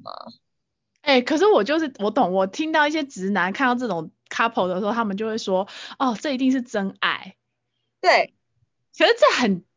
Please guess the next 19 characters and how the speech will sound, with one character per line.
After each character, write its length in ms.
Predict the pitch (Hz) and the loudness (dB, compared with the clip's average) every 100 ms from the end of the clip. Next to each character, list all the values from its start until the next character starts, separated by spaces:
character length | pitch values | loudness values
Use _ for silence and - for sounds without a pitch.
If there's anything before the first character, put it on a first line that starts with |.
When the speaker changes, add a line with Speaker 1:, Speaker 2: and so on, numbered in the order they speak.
| _ | _
Speaker 2:
机 420 | - - 240 247 | -14 -6 -4 -4
车 360 | - - 233 233 | -6 -2 0 0
的 120 | 202 | -4
说 300 | - - 170 | -8 -10 -12
法。 580 | - - - - - - | -12 -20 -16 -16 -16 -2
Speaker 1:
对， 340 | 381 240 175 | 4 4 2
就 120 | 190 320 | -4 -10
是 140 | 330 | -10
这 200 | - 339 | -4 -2
一 80 | 285 | -2
定 180 | 262 285 | -4 -6
是 60 | - | -2
真 220 | 269 269 | -2 0
爱， 180 | 269 262 | 0 2
或 160 | 277 | 2
者 60 | 226 | 2
是 140 | 247 | -2
说 300 | - 240 233 - - _ _ | -2 -2 -2 -8 -20 _ _
，“哎， 260 | 311 269 | -12 -12